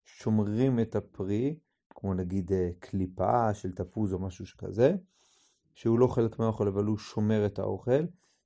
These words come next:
וחלק מוגדרים כיד, כלומר זה לא משהו שאוכלים, אבל זה ידית, כלומר זה משהו שמחזיקים בו כאשר אוכלים, לדוגמה, אה, האשכול של הענבים, כלומר העץ שמחבר בין כל הענבים שבאשכול.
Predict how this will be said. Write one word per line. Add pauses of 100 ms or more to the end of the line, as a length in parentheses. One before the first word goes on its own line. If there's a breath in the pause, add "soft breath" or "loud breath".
(140)
וחלק
מוגדרים
כיד,
כלומר
זה
לא
משהו
שאוכלים,
אבל
זה (460 soft breath)
ידית,
כלומר
זה
משהו
שמחזיקים
בו
כאשר
אוכלים,
לדוגמה, (680)
אה, (180)
האשכול
של
הענבים,
כלומר (680)
העץ
שמחבר
בין
כל
הענבים
שבאשכול.